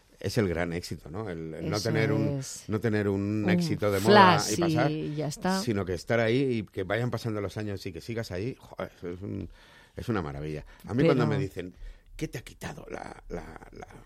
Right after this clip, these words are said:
Speaker 1: la fama, el, de, de tu infancia?", que yo empecé de niño.
Speaker 2: Sí,
Speaker 1: "¿Qué,
Speaker 2: sí.
Speaker 1: qué te ha quitado la, la fama?". Y digo, "¿Qué, qué me ha quitado?". Al revés, me ha dado la posibilidad de pasar por la vida de una manera, fua, maravillosa, joder.
Speaker 2: Di que sí conocer a gente interesantísima.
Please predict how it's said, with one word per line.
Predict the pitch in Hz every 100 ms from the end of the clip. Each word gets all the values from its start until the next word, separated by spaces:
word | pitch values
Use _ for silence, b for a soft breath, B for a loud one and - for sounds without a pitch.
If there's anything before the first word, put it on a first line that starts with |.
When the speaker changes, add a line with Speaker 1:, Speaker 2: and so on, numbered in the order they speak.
| - -
Speaker 1:
la | -
fama, | - - 123 92 87 92
el, | 90 85 80 b -
de, | -
de | 101 101
tu | 104
infancia?", | 92 82 120 147 104 85
que | 82
yo |
empecé | 85 80 90
de | 85
niño. | 78 76 - b b b b b
Speaker 2:
Sí, | - 131
Speaker 1:
"¿Qué, | 143
Speaker 2:
sí. | 160
Speaker 1:
qué | 156
te | 165
ha |
quitado | - 101 165 - - 92 95
la, | 85 -
la | 92
fama?". | - 95 95
Y |
digo, | 90
"¿Qué, | - -
qué | -
me | 87
ha | 95
quitado?". | 143 - 69 92 - b b b
Al | -
revés, | - 95 127
me | 92
ha | 87
dado | 101 123 120 87
la | 85
posibilidad | 80 76 87 78 76 78 107
de | 127
pasar | - 85 98
por | - 110
la | 92
vida | 104 139 - b b b b
de | 85
una | 95
manera, | 113 95 92 131 - - _ - -
fua, | - - -
maravillosa, | 90 85 80 76 92 117 78 73 -
joder. | 85 92 -
Speaker 2:
Di | 156 151
que | -
sí | 165 165
conocer | 170 165 151 156
a |
gente | 147 156 151 170 160 151
interesantísima. | 180 151 160 156 151 139 135 196 - 185 180